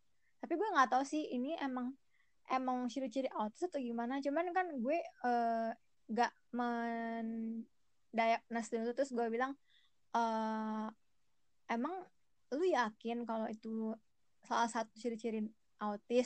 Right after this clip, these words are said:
Gue bilang gitu kan. "Eh, nggak tahu nih, makanya gue coba nanya ke lu," gitu kan. "Siapa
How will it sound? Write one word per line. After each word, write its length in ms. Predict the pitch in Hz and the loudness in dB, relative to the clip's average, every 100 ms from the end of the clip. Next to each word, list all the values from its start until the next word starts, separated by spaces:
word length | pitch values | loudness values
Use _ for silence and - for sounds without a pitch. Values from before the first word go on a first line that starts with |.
| 220 | 2
Gue 100 | 214 208 | -2 -2
bilang 160 | 214 208 | -4 -6
gitu 100 | 208 202 | -10 -10
kan. 120 | 208 214 _ - - _ _ 226 | -8 -10 _ -20 -20 _ _ -2
"Eh, 120 | 220 214 | 0 0
nggak 160 | 214 214 | -2 0
tahu 140 | 226 285 320 | 2 2 2
nih, 100 | 320 254 | 0 -2
makanya 300 | 220 233 269 285 | -2 -2 -2 0
gue 100 | 285 294 | 2 2
coba 180 | 254 226 226 | 2 0 0
nanya 200 | 220 220 | -2 -2
ke 60 | 220 254 277 | -2 -2 0
lu," 60 | 269 269 262 233 | 0 0 -2 -4
gitu 160 | 220 208 | -6 -6
kan. 220 | 214 208 220 226 | -2 -2 -2 -4
"Siapa 200 | 233 | -4